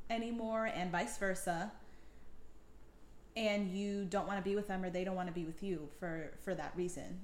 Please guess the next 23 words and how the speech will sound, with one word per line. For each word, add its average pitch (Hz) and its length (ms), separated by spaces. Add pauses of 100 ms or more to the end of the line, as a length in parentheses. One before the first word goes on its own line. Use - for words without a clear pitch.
I 185 80
think 196 400
that 175 300
that 175 240
needs 180 260
to 190 100
really 170 300
be 170 140
normalized 165 880 (480)
in 180 340
relationships 226 1000 (260)
so 190 240
that 180 300
there 185 260
is 185 500 (140)
a 185 60
healthy 180 460
breakup 170 680 (220)
that, 170 360 (240)
oh, 196 220
it 170 120
wasn't 185 580
that 180 180